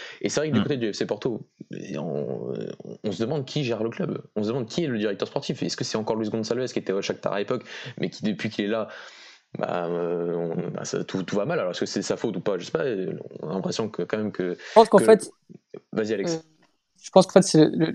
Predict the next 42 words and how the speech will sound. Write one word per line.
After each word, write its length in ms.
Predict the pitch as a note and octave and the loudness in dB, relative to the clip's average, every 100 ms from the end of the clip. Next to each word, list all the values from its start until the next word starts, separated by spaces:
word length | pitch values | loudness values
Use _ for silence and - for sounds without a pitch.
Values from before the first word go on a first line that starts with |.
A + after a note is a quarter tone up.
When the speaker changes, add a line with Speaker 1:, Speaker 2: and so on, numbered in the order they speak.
| - | -4
Speaker 3:
ce 140 | - | 4
qui 100 | - | 6
a 40 | |
fait 200 | D#3+ E3 - | 8 6 8
énormément 420 | F#3+ F#3 F3 F3 | 10 12 10 8
de 100 | E3+ | 6
mal 240 | F3 F3 D#3+ - _ _ _ _ - | 8 6 4 -4 _ _ _ _ 2
à, 240 | E3 D#3+ E3+ | 6 6 4
à 80 | |
Porto, 280 | D#3 E3 - | -2 -4 -2
c'est 120 | F3+ | -2
le 60 | D#3+ | 0
départ 260 | D#3 E3 D#3+ | 0 0 0
de 200 | D#3 D#3 | 0 -2
Admar 220 | D3+ D#3 D3+ | -2 2 2
Lopez. 200 | D3 D3+ - - - - | 0 -4 -6 -14 -20 -6
C'est, 640 | - D3+ D3+ D3+ D3 D3 - - _ _ _ | 2 6 8 8 6 4 -6 -20 _ _ _
c'est, 200 | - D#3+ | 4 4
je 140 | D3+ | 6
pense 160 | - F3 | 8 8
que 20 | |
c'est 60 | E3 | 6
ce 60 | - | 2
qui 120 | E3+ | 4
a 80 | E3 | 4
tué 140 | - | 4
le 60 | D#3+ | 6
club. 240 | F3 E3+ | 8 8
C'est, 180 | D#3+ D3+ | 4 0
c'est, 360 | D3 D3+ D3+ D3+ | 2 2 4 2
c'est 140 | - | 4
lui 140 | D#3 F3+ | 4 4
qui, 520 | - E3 D#3+ D#3 D#3 _ _ - | 2 2 4 4 2 _ _ -4
on 80 | D3+ | 8
connaît 200 | E3+ E3 | 10 10
toutes 160 | - | 6
ces, 140 | - D3+ | -2 2
ces, 300 | - D3+ D3 | 6 8 8
ces, 520 | - - - D3+ D3 D3+ | 4 -4 2 6 8 8
Ademar, 340 | D3+ D#3 D#3 | 8 8 8
Ademar 240 | E3 D#3+ D#3+ | 10 10 10
Lopez, 200 | D3+ | 10